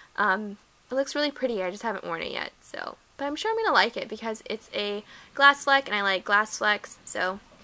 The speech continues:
that one is Timeless Rubies. And then this next one is in the color Midnight Magic, and this is an exact dupe of O P I's On Her Majesty's Secret Service, which I have, so, yeah.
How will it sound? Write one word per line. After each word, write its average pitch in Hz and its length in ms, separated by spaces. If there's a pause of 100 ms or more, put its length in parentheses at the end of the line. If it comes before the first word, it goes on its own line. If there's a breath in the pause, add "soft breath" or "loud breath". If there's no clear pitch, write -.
(260 loud breath)
that 233 140
one 220 140
is 196 420
Timeless 220 440
Rubies. 233 600 (540 loud breath)
And 254 160
then 262 120
this 247 180
next 311 360
one 226 260
is 226 300
in 226 140
the 240 80
color 226 600
Midnight 214 460
Magic, 175 800
and 208 300
this 240 160
is 254 100
an 226 80
exact 208 380
dupe 190 320
of 185 240
O 220 120
P - 180
I's 233 300
On 233 160
Her 262 100
Majesty's 262 340
Secret 311 240
Service, 302 460 (480 loud breath)
which 392 140
I 453 80
have, 302 600 (280)
so, 247 460 (1300)
yeah. 226 400